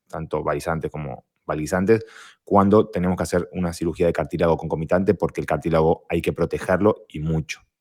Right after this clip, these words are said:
¿Mm? Eh, luego hay otros estudios, como la,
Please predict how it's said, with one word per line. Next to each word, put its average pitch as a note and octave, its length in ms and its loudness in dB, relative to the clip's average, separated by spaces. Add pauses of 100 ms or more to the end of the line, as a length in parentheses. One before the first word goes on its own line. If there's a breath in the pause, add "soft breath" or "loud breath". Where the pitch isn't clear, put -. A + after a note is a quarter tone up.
(340)
¿Mm? E2+ 100 -10 (800 loud breath)
Eh, F2 440 2 (440)
luego A#2+ 440 6 (300)
hay F#2+ 120 4
otros F#2+ 240 0
estudios, C3 360 6
como E2+ 160 -2
la, D2+ 200 -4